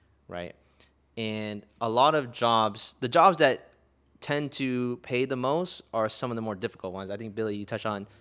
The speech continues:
you know, wanting to be a lawyer, and you also touched upon how difficult computer science was. I wanna speak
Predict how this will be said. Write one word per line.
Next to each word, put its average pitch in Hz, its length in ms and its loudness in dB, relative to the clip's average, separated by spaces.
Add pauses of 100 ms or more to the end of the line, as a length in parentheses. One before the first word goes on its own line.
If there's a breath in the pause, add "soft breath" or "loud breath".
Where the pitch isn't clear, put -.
(120)
you 120 80 -10
know, 104 60 -2
wanting 104 160 -4
to 104 60 -20
be 104 80 -6
a 92 60 -6
lawyer, 110 440 -4 (320 soft breath)
and 101 140 -8
you 104 100 -6
also 101 140 -8
touched 104 200 -8
upon 101 260 -6
how 98 380 -4 (120)
difficult 113 300 -8
computer 104 220 -6
science 98 340 -4
was. 85 280 -10 (600 soft breath)
I 123 100 2
wanna 180 260 0
speak - 440 -6